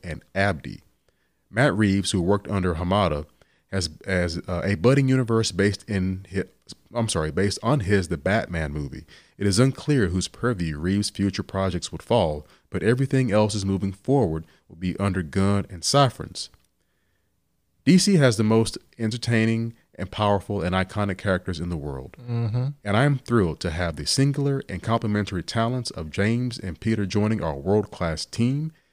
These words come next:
Speaker 1: and overseeing the creative direction of the storied D C universe, says Zaslav in a statement. Their decades of experience in filmmaking,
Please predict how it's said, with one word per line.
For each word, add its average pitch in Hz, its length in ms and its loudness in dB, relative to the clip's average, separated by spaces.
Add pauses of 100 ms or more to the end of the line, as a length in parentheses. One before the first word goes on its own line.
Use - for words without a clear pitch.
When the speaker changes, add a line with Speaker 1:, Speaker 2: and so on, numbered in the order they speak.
Speaker 1:
and 90 140 -6
overseeing 113 580 0
the 98 80 -2
creative 95 420 0
direction 92 600 -2 (260)
of 76 120 -16
the 76 80 -10
storied 104 500 0 (220)
D 95 120 -2
C - 140 -2
universe, 85 580 -2 (280)
says 80 340 -2
Zaslav 87 580 -2
in 90 120 -6
a 80 40 -8
statement. - 560 -8 (520)
Their 127 120 6
decades 135 440 4
of 98 60 0
experience 98 600 -4
in 87 140 -8
filmmaking, 90 600 0